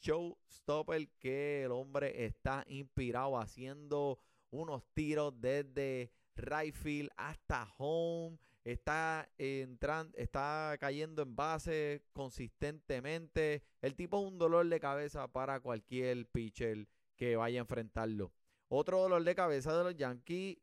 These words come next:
que está comenzando súper caliente lo es Anthony Volpe, que ha tenido un comienzo, pero al rojo vivo, y lo mencionamos muchas veces al principio de la pretemporada en este tu podcast favorito.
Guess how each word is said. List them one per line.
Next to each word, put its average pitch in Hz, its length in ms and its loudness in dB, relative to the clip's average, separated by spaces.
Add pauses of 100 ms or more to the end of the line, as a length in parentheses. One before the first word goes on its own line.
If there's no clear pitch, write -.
(100)
que 131 200 -4
está 120 380 -4
comenzando 151 720 -2
súper 156 340 -4
caliente 139 400 -2
lo 139 140 4
es 143 160 0
Anthony 135 500 -4
Volpe, 139 560 0 (280)
que 147 160 -2
ha 139 180 0
tenido 208 320 -2
un 226 120 -14
comienzo, 226 520 0
pero 208 320 0
al 151 240 2
rojo 143 760 2
vivo, 196 340 2
y 175 340 -6
lo 202 160 -6
mencionamos 156 720 -4
muchas 151 340 -4
veces 135 400 -2
al 147 160 -2
principio 160 640 0
de 147 120 2
la 131 180 0
pretemporada 147 960 0
en 127 280 -6
este 160 260 -2
tu 135 160 -6
podcast 147 460 -6
favorito. 147 840 2